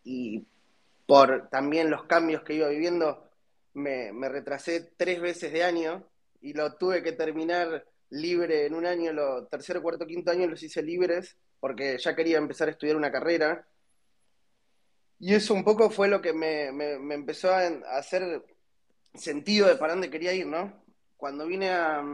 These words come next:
a vivir a Buenos Aires, a los diecinueve, vine a estudiar publicidad, yo estudié publicidad, em,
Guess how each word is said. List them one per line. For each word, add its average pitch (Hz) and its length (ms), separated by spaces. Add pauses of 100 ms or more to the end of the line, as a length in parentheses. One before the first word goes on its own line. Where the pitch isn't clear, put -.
(1000)
a 135 160
vivir 160 320
a 180 40
Buenos 165 300
Aires, 196 500
a 139 100
los 147 140
diecinueve, 175 640
vine 156 160
a 160 40
estudiar 175 600
publicidad, 147 540
yo 175 120
estudié 160 240
publicidad, 156 500 (1500)
em, 131 640